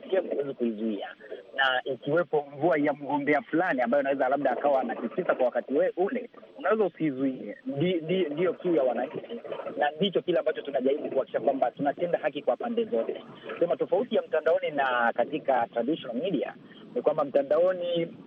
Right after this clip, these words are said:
wakati mwingine kuja kupata balance inachukua muda sana. Hapo ndipo inapokuja ku-, tofauti ya citizen journalism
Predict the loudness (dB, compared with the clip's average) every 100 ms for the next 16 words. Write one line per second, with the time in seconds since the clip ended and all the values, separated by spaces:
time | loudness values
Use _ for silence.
0 | -8 -2 0 0 0 0 0 2 2 0
1 | -4 -6 -10 -2 2 2 0 -2 0 -2
2 | 0 -2 0 -2 -2 -2 -2 0 -2 -2
3 | -6 -6 -12 -10 -10 -12 -2 0 0 0
4 | 0 0 0 0 -2 -2 -2 -2 0 0
5 | 0 -2 -2 -2 0 0 0 0 -4 -2
6 | 0 -2 -2 -4 -2 0 0 -2